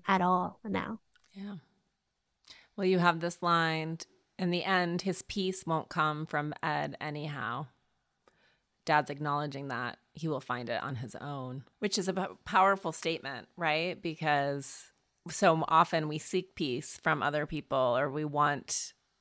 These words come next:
Speaker 2: that validation or that recognition.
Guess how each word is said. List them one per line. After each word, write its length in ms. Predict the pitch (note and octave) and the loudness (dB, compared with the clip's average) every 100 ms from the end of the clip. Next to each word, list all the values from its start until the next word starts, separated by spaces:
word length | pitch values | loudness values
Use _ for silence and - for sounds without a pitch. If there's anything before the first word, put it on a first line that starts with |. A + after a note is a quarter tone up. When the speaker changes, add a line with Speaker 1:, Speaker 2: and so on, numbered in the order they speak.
| _ | _
Speaker 2:
that 300 | - D#3 C#3+ | -2 4 4
validation 1000 | D#3 D3 C#3+ D3 D3+ D3 D#3+ C#3 C3+ C#3 | 6 4 4 0 -2 -2 0 0 -2 -4
or 640 | G#2 C#3 C#3 C3+ C3+ C#3+ C3 _ _ _ _ _ _ _ _ | -4 -2 0 0 -2 -4 -8 _ _ _ _ _ _ _ _
that 180 | E3+ - | 2 4
recognition. 960 | D3 - D3 D#3 C#3+ F#3+ F#3+ G#3 A3+ | 0 -2 -4 -4 -4 -2 -2 -2 -4